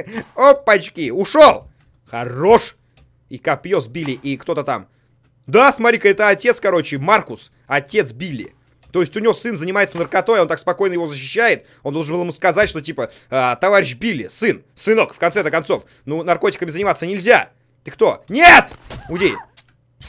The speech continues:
Так, а вторую-то как убить? Упади, женщина! Так, её надо скинуть туда. Её надо по-любому скинуть, иначе она мне щас. Да, на мины, на мины, бросай её! Уйди!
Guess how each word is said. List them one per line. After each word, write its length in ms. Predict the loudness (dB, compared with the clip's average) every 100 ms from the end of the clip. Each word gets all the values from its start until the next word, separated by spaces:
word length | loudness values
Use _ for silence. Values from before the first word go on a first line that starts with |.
| -20 _ _ _ -18 -18 _ _ _ _ -8
Так, 160 | -6
а 40 | -4
вторую-то 320 | -2 -2 -4
как 120 | -10
убить? 280 | -10 -14 -20 _ _ _ _
Упади, 440 | -2 2 4 4
женщина! 540 | 2 2 2 0 -4 -6 _ _ _ _ _ _ _ _ _ _ _ _ _ _ -8
Так, 180 | -6 -4
её 80 |
надо 120 | -4 -6
скинуть 280 | -6 -12
туда. 240 | -10 -12 -12 _
Её 200 | -6 -2
надо 140 | -2 -2
по-любому 440 | -2 0 0 -2
скинуть, 300 | -8 -10 -8
иначе 220 | -8 -6
она 100 | -6
мне 180 | -4 -4
щас. 220 | -4 -10 _ -4
Да, 200 | 2 4
на 120 | 6
мины, 200 | 4 4
на 100 | 4
мины, 160 | 4 4
бросай 340 | 2 4 4
её! 180 | 4 -2 -14 _ _
Уйди! 340 | -10 -6 -6